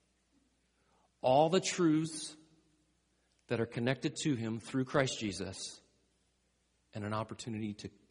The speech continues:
turn and run to him. And it's here and only here that we're gonna get our answers to the deep questions of our souls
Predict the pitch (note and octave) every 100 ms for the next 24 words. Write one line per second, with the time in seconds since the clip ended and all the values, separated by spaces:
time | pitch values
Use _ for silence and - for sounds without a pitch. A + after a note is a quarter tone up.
0 | - - A2+ A2+ A2+ - F#2+ G2 G2 F#2+
1 | F#2 - F2+ F2+ _ _ _ _ _ _
2 | _ _ _ _ _ _ _ _ _ _
3 | _ _ _ _ _ _ _ _ _ _
4 | - _ _ _ _ _ _ _ _ _
5 | _ G#2+ G2+ - - D3+ A2 F#2 - -
6 | - _ G2+ - A#2+ C3 B2 - G#2+ F2+
7 | F2+ - _ _ _ _ _ _ _ -
8 | - G2+ G2+ G2+ G2 G2+ G2 F#2 - F#2
9 | E2+ - - _ _ _ _ _ _ -
10 | F2 F2+ G2 F#2 - - - - F2+ C3+
11 | - F2+ F2 - E2 F2+ E2+ - -